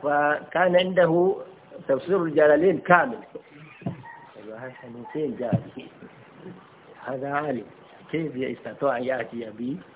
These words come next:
الجلالين؟ الآن عندنا جلال واحد،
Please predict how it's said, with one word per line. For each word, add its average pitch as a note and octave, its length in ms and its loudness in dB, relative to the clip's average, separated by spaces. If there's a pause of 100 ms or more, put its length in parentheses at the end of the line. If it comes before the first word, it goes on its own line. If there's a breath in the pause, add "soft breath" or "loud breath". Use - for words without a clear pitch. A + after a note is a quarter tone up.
(540)
الجلالين؟ A#2+ 720 0 (1500)
الآن D#3 360 0
عندنا D#3 380 2
جلال C#3 420 2
واحد، C3 240 2